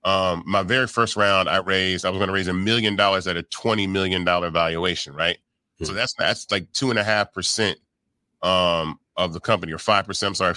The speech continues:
Speaker 1: five percent of the company. So it's not really a lot of, uh, equity to give away for one million dollars, you know, to get five percent of the company away, um, at a twenty million dollar valuation. So what you're typically looking to do for me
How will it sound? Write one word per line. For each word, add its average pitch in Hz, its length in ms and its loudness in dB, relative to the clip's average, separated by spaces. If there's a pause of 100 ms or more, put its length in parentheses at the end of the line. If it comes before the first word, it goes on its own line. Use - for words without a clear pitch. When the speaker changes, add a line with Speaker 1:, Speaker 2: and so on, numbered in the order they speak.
(120)
Speaker 1:
five 101 200 2
percent 95 260 -2
of 87 60 -4
the 85 80 -10
company. 80 440 -2 (280)
So 101 180 0
it's 92 160 -4
not 107 340 0
really 107 200 -2
a 95 60 -2
lot 98 360 2
of, 87 260 -6
uh, 82 120 0 (100)
equity 104 320 -2
to 90 80 -2
give 87 180 -4
away 101 240 0
for 85 140 -8
one 101 240 0
million 90 260 0
dollars, 90 480 0 (400)
you 101 100 -2
know, 90 140 2
to 107 140 -4
get 87 220 -2
five 101 280 2
percent 95 240 -4
of 87 60 -6
the 87 80 -8
company 123 320 -2
away, 85 380 -2 (420)
um, 78 480 -2 (120)
at 90 120 0
a 85 40 -6
twenty 110 300 0
million 95 280 0
dollar 85 240 0
valuation. 85 600 0
So 87 180 -2
what 107 180 0
you're 95 120 -4
typically 110 500 -2
looking 90 340 -4
to 85 100 -6
do 85 180 -2
for 82 200 -4
me 107 420 0